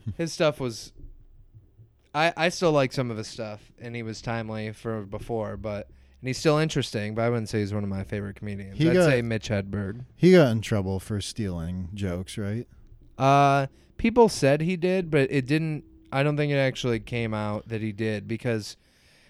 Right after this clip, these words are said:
Speaker 1: another one was Patrice, uh, was big on Dane Cook, and he, like, talked to Dane and had things where he'd come out and say, like,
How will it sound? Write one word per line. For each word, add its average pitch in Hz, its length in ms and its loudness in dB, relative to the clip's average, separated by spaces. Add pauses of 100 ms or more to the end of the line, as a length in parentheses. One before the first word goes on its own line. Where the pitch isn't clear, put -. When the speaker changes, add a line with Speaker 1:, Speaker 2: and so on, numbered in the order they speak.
Speaker 1:
another 143 400 4
one 120 260 0
was 110 160 -4
Patrice, 120 840 -4 (560)
uh, 110 340 0
was 107 220 -4
big 117 260 0
on 107 460 -4 (400)
Dane 113 260 -2
Cook, 110 380 -2
and 107 160 -6
he, 113 560 -2 (440)
like, 113 240 -4
talked 127 320 0
to 117 120 0
Dane 104 400 -4
and 104 240 -8 (180)
had 123 300 -2
things 117 280 -2
where 117 80 0
he'd 107 100 -4
come 107 180 -4
out 104 240 -4
and 101 160 -8
say, 107 300 -4
like, 104 400 -8